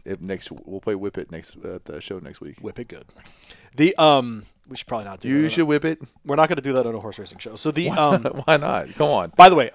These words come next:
Speaker 2: Honor A P, really good workouts recently. By the way, Baffert's best horse not running in this race.
Speaker 1: Okay.
Speaker 2: Charlatan is his best horse.
Speaker 1: Charlatan is his best mile horse.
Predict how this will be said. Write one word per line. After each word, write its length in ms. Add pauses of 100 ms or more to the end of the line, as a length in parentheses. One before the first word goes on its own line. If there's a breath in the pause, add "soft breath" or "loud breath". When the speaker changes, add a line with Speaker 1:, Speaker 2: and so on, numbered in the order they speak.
Speaker 2:
Honor 240
A 60
P, 220
really 300
good 160
workouts 400
recently. 460 (180)
By 140
the 80
way, 300 (180)
Baffert's 360
best 280
horse 260
not 180
running 220
in 80
this 140
race. 200 (800)
Speaker 1:
Okay. 300 (480)
Speaker 2:
Charlatan 460
is 100
his 140
best 180
horse. 260 (520 soft breath)
Speaker 1:
Charlatan 640
is 160
his 160
best 260
mile 300
horse. 380